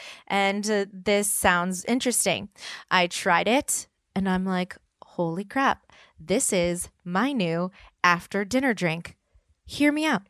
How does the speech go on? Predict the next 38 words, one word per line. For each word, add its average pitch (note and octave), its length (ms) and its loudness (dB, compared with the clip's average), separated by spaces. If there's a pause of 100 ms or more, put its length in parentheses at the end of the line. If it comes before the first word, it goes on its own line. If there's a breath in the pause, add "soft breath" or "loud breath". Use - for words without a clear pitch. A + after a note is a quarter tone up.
(260 loud breath)
Even C#4 240 -2
if - 160 -6
you're C4+ 80 -2
somebody C4+ 400 0
that A3+ 120 -2
doesn't A#3 320 0
like A3 240 -2
whiskey G#3 400 -2
or G#3 140 -2
drink G3 300 -2
it, C4+ 260 0
like, F#3+ 180 -2
normally G3+ 480 -2
I F#3+ 180 0
don't, G3 420 0 (340 loud breath)
it B3+ 240 -2
literally G#3+ 760 0
is G3+ 220 -2
like G#3 200 4
having A#3 360 0
a A3+ 40 2
dessert. G3 440 0 (300 loud breath)
So A#3 260 6
if A3 160 0
you're B3+ 200 2
a C#4 40 4
dessert G#3+ 380 2
person, C#4+ 400 -2
but A3 140 2
you G#3 120 2
also G3 260 4
wanna G#3 220 0
have F#3 240 2
your G#3 100 -2
dessert F3+ 480 0
in F3+ 300 0 (640)
alcohol, A3 640 2 (380 soft breath)
I G#3 600 8